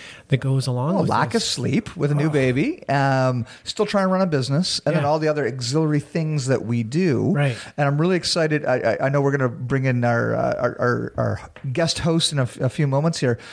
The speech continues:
Speaker 2: I'm excited to, uh, hear what Bill has, uh, has to say about all of this, because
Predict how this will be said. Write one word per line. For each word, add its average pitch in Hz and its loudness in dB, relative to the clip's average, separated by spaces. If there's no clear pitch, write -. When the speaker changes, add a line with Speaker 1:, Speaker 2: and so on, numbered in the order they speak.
Speaker 2:
I'm 151 0
excited 170 0
to, 139 2
uh, 117 2
hear 139 0
what 123 0
Bill 139 2
has, 147 0
uh, 127 0
has 127 0
to 135 -4
say 139 0
about 139 0
all 131 2
of 113 0
this, 120 0
because 147 -2